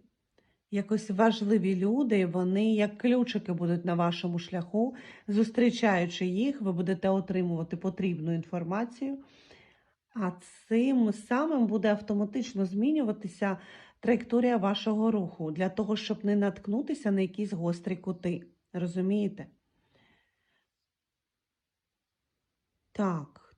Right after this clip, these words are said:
такою сьогодні є відсипочка. Сподіваюсь, вам сподобалося. Я хочу побажати вам, щоб в вашому житті сьогодні і завжди здійснювались тільки самі добрі, світлі і позитивні моменти.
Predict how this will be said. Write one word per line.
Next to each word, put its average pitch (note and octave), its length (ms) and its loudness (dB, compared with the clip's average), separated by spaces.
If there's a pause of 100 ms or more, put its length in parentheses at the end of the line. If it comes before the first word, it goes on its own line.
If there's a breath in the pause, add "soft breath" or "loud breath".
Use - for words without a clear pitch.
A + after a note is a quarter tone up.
такою G#3+ 480 0
сьогодні G3+ 520 0
є G3 220 -2
відсипочка. F3 760 -8
Сподіваюсь, F#3 720 -6
вам F3+ 180 -6
сподобалося. E3 840 -8
Я D#3+ 180 -6
хочу G#3 280 -10
побажати F#3+ 560 -4
вам, F#3 280 -4
щоб F3 300 -10 (300 loud breath)
в E3 60 -10
вашому G3 380 -2
житті F#3 340 -6
сьогодні F3+ 460 -6
і F3 40 -2
завжди F3 500 -4 (300 loud breath)
здійснювались F3+ 720 -2
тільки F3 360 -8
самі E3 380 -4
добрі, F3+ 480 -4 (240 loud breath)
світлі G3 540 -4
і G#3 200 -6
позитивні E3+ 640 -6
моменти. E3+ 580 -4